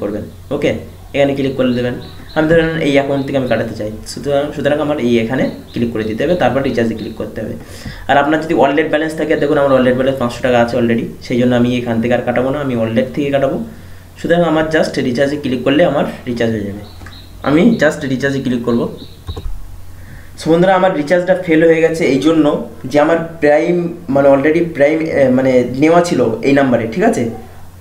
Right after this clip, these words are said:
So আমি জানতাম না যে আমার প্রাইম আছে এই নাম্বারে, সু-, সুতরাং আমার রিচার্জটা ফেল হয়ে গেছে, সঙ্গে সঙ্গে আমার PhonePe আমাকে টাকাটা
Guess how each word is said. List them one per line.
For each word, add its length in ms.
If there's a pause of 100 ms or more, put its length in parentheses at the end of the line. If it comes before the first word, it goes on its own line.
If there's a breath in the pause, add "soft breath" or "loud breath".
So 120
আমি 200
জানতাম 340
না 120
যে 100
আমার 260
প্রাইম 260
আছে 200
এই 100
নাম্বারে, 260
সু-, 440
সুতরাং 240
আমার 220
রিচার্জটা 420
ফেল 160
হয়ে 100
গেছে, 200
সঙ্গে 260
সঙ্গে 180
আমার 220
PhonePe 240
আমাকে 280 (460)
টাকাটা 240